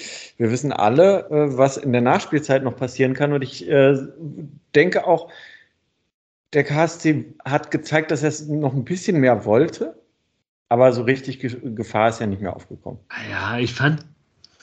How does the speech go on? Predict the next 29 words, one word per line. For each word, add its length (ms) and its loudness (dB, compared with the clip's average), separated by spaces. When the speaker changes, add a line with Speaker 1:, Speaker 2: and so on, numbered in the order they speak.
Speaker 2:
ich 160 -8
fand 260 0
da, 300 4
dafür, 460 4
dass 160 4
die 120 6
halt 140 2
gegen 180 6
Fortuna 320 6
Düsseldorf 380 6
spielen, 680 0
die 100 2
du 140 2
halt 160 2
dann 100 2
einfach, 320 2
nachdem 280 2
du 60 2
zwei 280 2
eins, 300 0
das, 180 -4
den 140 -6
zwei 200 -2
eins 280 0
machst, 260 0
auch 80 -4
noch 120 -2
schlagen 380 2
kannst, 480 -6